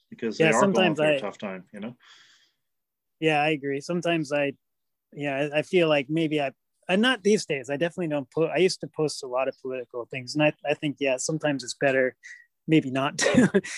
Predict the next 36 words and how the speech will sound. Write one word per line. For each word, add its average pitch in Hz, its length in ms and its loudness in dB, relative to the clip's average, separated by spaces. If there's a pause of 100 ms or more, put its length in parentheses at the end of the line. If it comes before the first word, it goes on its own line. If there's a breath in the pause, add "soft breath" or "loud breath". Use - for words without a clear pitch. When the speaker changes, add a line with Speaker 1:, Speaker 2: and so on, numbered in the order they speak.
(160 loud breath)
Speaker 2:
gotta, 139 280 2 (420 soft breath)
yeah, 127 180 -8
I 127 40 -10 (460 soft breath)
don't 147 100 -6
know, 120 80 -8
Speaker 1:
Right. 101 360 -2
Speaker 2:
complicated. 147 400 -2
Speaker 1:
Yeah, 151 280 2 (180)
and 135 160 -2
I 139 60 2
mean, 131 180 0
yeah, 135 240 2
like, 104 220 -4
on 113 240 -2
that, 127 200 0
I 113 60 -4
mean, 104 140 -4
I 120 160 2
no-, 107 200 -4
notice, 104 500 -4
like, 98 140 -4
I 107 140 0
have 117 200 -2
to 104 80 -6
ask 101 260 -6
myself, 101 560 -10 (380)
if 110 140 -6
I 110 120 -2
post 113 400 -6
something, 95 320 -12
I'm 92 80 -12
like, 92 200 -12
"Do 101 180 -10
I 110 80 0
really 110 540 -2
want, 101 520 -6